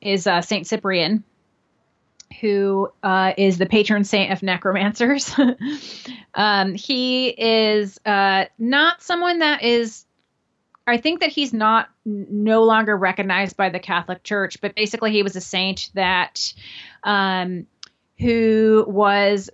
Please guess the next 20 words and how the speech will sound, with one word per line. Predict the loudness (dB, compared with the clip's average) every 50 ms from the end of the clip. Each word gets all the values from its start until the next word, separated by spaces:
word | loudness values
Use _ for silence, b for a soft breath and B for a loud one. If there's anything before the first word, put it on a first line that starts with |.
| _ -2
uh, | 0 2 2 2 0 0
a | 0
necromancer | 0 0 0 0 -2 -4 -2 -2 -4 -2 -2 0 0 2
and | 0 0 -2
a | -4
sorcerer. | -4 -2 -2 -2 -2 -2 -2 0 2 2 4 4 4 2 0 0
And | -2 0 0 2 2 2 0 0
there | -2 0 2 2 4
was | 4 2 0
a | 0
woman, | 0 2 2 2 2 2 0
Justina, | 0 -2 -4 -4 -8 -8 -6 -2 0 2 2 2 0 -2 -4 -6 -4
that | -2 0 0 -2
he | -2 -4 -2 0 0 0
fell | 0 0 2 2 2 2
in | 2 2
love | 2 2 2
with, | 2 0 0 -2 -6 -8
and | -6 -6 -6
he | -4 -4 -2 -2 -2 -2 -4